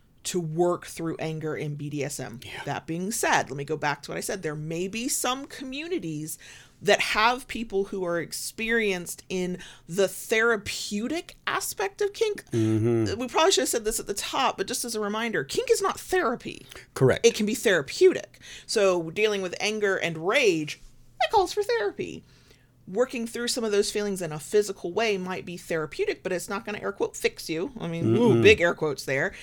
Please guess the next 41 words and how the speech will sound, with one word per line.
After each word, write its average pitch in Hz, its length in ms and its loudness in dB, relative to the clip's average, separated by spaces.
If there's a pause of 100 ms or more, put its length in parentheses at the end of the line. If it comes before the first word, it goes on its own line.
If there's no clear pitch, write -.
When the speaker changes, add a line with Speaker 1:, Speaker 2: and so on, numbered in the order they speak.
(180)
Speaker 1:
It's - 160 -10
not 175 160 0
gonna 226 340 2
make 202 300 2
everything 220 480 0
better, 151 480 -2 (300)
and 196 400 6 (180)
it's 185 220 4
inherently 202 920 0
unsafe. - 600 -8
So 196 260 2
there 202 220 4
may 220 400 0
be 220 420 -10
people, 190 400 -8
professionals, 175 720 -6
or 165 240 -6 (240)
community 190 400 -6
members 165 460 -6 (320)
who've 165 120 -10
been 165 140 -4
in 170 100 -4
the 170 60 -4
game 165 200 -2
a - 20 -4
long 165 240 -4
time 165 420 -2
and 156 120 -4
have 151 120 -6
a - 20 -4
lot 160 140 -2
of 151 60 -4
experience 160 480 -8
who 170 80 -8
maybe 196 560 0
in 185 140 0
some 180 340 -2
communities 165 720 -8 (220)
have 175 280 -2
a 170 60 -4
thing, 156 540 -4